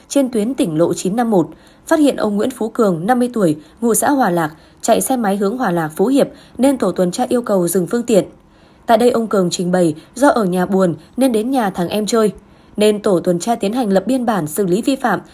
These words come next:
về hành vi ra đường khi không thật sự cần thiết. Lúc này, vợ của ông Cường là bà Trần Thị Tuyền đi đến nơi lực lượng công an đang lập biên bản, dùng lời lẽ thô tục để chửi tổ tuần tra. Mặc dù được lực lượng chức năng giải thích,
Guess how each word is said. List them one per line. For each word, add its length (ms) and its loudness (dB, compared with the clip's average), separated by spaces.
về 160 2
hành 180 -2
vi 220 0
ra 180 0
đường 300 0
khi 120 -2
không 200 -4
thật 120 -2
sự 140 -4
cần 180 -4
thiết. 220 2
Lúc 160 4
này, 240 0
vợ 180 2
của 120 -6
ông 180 -2
Cường 220 0
là 120 -2
bà 200 -4
Trần 240 -4
Thị 200 -4
Tuyền 240 2
đi 140 2
đến 160 -2
nơi 140 2
lực 180 -2
lượng 160 -2
công 160 -4
an 240 -2
đang 140 -2
lập 120 0
biên 180 0
bản, 200 2
dùng 220 0
lời 140 2
lẽ 160 0
thô 220 4
tục 280 0
để 180 0
chửi 260 0
tổ 120 -4
tuần 180 -2
tra. 240 2
Mặc 200 4
dù 120 -2
được 160 0
lực 140 -2
lượng 160 0
chức 160 -2
năng 200 -2
giải 240 -2
thích, 200 0